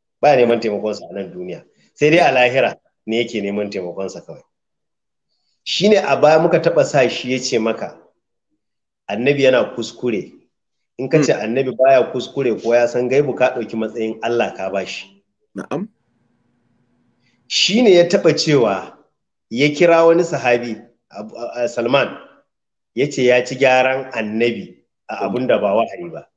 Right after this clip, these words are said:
Speaker 2: Na'am.
Speaker 1: To, duk wayannan kalaman da ya faɗa in ka haɗa su, in ka duba sai ka ga baka isa duk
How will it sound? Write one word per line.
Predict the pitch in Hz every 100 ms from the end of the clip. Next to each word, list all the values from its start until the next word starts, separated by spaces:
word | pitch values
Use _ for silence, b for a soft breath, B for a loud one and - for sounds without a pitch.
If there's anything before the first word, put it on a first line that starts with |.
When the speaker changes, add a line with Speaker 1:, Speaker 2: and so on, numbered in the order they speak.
| _ _ _ _
Speaker 2:
Na'am. | - 147 202 - _ _ _ _ _
Speaker 1:
To, | 147
duk | 143 302 -
wayannan | 277 170 180 175
kalaman | 180 147 131 151
da | 143
ya | 139
faɗa | 139 123
in | 123
ka | 131
haɗa | 139 143 117
su, | - 104 - _ _ _ _ _ _ _ _ _ _ -
in | 131
ka | 143
duba | 147 143 117
sai | 139 127
ka | 107
ga | 113 - - - - _
baka | 120 - 127 -
isa | 117 - 135
duk | 151